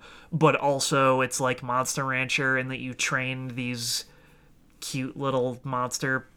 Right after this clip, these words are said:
plant guys to fight, but instead of fighting, they breakdance and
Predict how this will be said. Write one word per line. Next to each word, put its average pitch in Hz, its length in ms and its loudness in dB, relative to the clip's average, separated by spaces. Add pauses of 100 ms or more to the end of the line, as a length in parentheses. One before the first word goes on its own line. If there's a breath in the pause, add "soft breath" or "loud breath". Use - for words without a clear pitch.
plant 131 360 -4
guys 131 560 6
to 123 540 -4
fight, 143 640 2
but 139 180 -2
instead 131 280 -2
of 123 80 -4
fighting, 135 580 0
they 117 160 -4
breakdance 131 1080 -2
and 123 420 -8